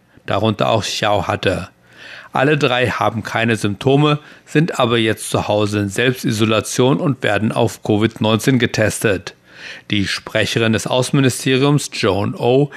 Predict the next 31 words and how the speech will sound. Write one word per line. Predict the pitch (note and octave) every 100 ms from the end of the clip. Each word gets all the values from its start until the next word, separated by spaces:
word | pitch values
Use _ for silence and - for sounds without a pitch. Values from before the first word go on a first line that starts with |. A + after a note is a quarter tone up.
| - -
erklärte, | G#2+ - A2 A2+ C3 -
dass | A2 F#2 -
Xiao | - G#2 A#2+
die | C3 A#2+
entsprechenden | F#2+ - - C3+ - B2+
Richtlinien | A2+ A#2+ - C3+ A#2
befolge | A2 - B2 A#2+ B2+ B2 - - - - -
und | D#3+ D3
sich | E3 -
zu | D#3 -
Hause | A2 G#2 G#2+
in | C3
Isolation | A#2+ A2 A2 G#2 - D3 D3+
befinde, | A2+ - A2+ B2 C3 - - - - - -
um | C3 B2
von | D3+ C3+
dort | B2 A2 A2
aus | A2 -
zu | -
arbeiten. | A2 G#2+ G#2+ G#2 - F2+ D#2+ _ _ - - - -
Botschafterin | G#2+ G#2 - G2 E2+ - F#2 F#2+
Xiao | - A2+ B2+
ging | A#2 A2+
es | G2+
sehr | - A2
gut | C#3+ D#3 F#3
und | C#3+
sie | - C3
habe | G#2+ G#2+ A#2+
keine | - G#2 G#2+ G2
Symptome. | A#2 - A#2+ G#2+ F#2+